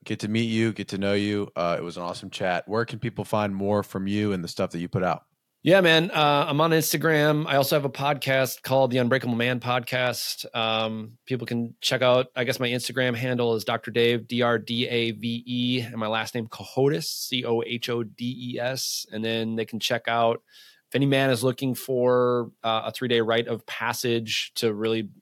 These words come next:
Speaker 2: you know, crack through, if they are struggling, if they feel stuck in life, that they're, they're just not getting the results that they're looking for, uh, they can check out the unbreakable man dot com slash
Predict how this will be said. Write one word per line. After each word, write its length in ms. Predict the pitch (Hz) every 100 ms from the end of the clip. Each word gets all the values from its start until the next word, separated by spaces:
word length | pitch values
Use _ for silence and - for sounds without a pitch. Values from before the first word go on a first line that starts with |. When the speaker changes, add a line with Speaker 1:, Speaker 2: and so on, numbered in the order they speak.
| _
Speaker 2:
you 80 | 117
know, 100 | 113
crack 240 | 104 120 110
through, 200 | 120 117
if 120 | 107
they 140 | 113
are 140 | 113 113
struggling, 540 | - 117 117 113 113
if 120 | 110
they 120 | 113
feel 180 | 107 113
stuck 580 | 104 - - 104 131 - _ _ _ _ _ _ -
in 140 | 117
life, 460 | 113 117 117 113 -
that 120 | 104
they're, 160 | 107
they're 220 | 104 - 107
just 240 | 113 110
not 160 | 117 110
getting 160 | 113
the 80 | 110
results 380 | 107 101 107 107
that 60 | 110
they're 120 | 107
looking 340 | 104 104 117
for, 500 | - 160 123 123 120 117 - - _ _
uh, 240 | 101 104
they 100 | 107
can 120 | 110 107
check 240 | 113 107
out 160 | 113 -
the 300 | 98 113 123
unbreakable 480 | 117 113 117 110 113
man 260 | 110 113
dot 220 | 110 107
com 300 | - 110 110
slash 400 | 107 - 101 107